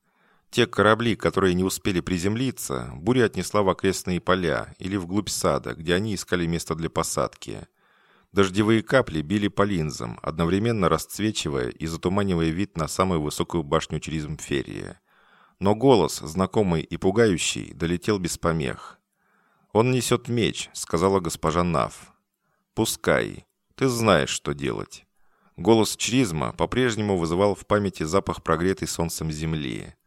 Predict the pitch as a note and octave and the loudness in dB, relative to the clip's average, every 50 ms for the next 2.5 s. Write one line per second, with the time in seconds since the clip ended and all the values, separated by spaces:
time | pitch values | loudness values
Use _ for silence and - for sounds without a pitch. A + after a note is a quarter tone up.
0 | _ _ _ _ _ _ _ _ _ - A2 A#2+ A2+ - A2 G2+ G2 G2 F#2+ - | _ _ _ _ _ _ _ _ _ 0 0 0 0 0 -2 2 4 2 4 4
1 | - G#2 F#2+ - - - A#2 A2+ - G#2 F#2+ - - - E2+ - - - D#2+ D#2 | 2 0 0 0 -2 -2 -2 -2 -2 -2 -4 -4 -6 -8 -8 -8 -6 -6 -4 -4
2 | C2 - - - - - - - _ | -4 -6 -8 -10 -12 -16 -20 -20 _